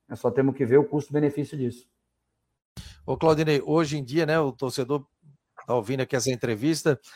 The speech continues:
Speaker 2: e você fala muito de fisiologia, departamento médico, essa questão. Antigamente não tinha tudo isso, né? Você não tinha tantos dados, né? É, uma época vi-, virou aquele, o, aquele do cansaço, qual era aquela enzima do cansaço que o pessoal sempre falava?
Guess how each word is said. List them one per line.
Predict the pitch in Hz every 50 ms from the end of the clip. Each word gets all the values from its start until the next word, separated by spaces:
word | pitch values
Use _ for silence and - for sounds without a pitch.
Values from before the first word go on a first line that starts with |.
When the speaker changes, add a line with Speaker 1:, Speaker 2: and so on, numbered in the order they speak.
| - - _ _ -
Speaker 2:
e | 135 135 135
você | 127 - - 135 - - 156
fala | - - 151 147
muito | 147 151 160 139
de | -
fisiologia, | - 135 117 139 147 131 131 123 110 104 123 170 185 180 170 160 151 139 135 135 131 127 123 123 120
departamento | 117 127 - - 131 127 - 139 131 139 139 120 - 127
médico, | 123 135 151 160 160 156 151 151 143 - - 139
essa | 123 - - 131
questão. | - 131 117 - - 143 131 -
Antigamente | 143 - - 196 180 175 208 220
não | 220 214 175
tinha | - 226 220 196
tudo | - - 226 202 185 190
isso, | 202 226 220 - - - 135
né? | 135 123
Você | - 147
não | 151 160 147
tinha | - 196 208
tantos | 208 - 196 190 - 160 131 117
dados, | 123 156 151 147 139 - 120 101 104
né? | 127 139 160 170 - _ _ _ _ _ _ _ _ _ _ _ -
É, | 127 139 139
uma | 147 143 151 156
época | 175 196 - - 220
vi-, | 190 160 175 180 185 180 156 147
virou | 139 131 135 160 156 156 175 190
aquele, | 170 - - 185 180 165 156 147
o, | 139 131 127 123 120 110 107 104 104 101 - -
aquele | - - 208 208 185
do | 175 160
cansaço, | - 156 135 - - 190 190 156 - -
qual | 139 139
era | 147 143
aquela | - - 139 135
enzima | 131 113 113 151 147 139
do | 127 120
cansaço | - 123 117 - - 151 156 160 139 - -
que | 127
o | 113 - _ -
pessoal | 127 107 - 139 131 120
sempre | - - 135 117 -
falava? | 123 120 139 170 185 156 120 113 98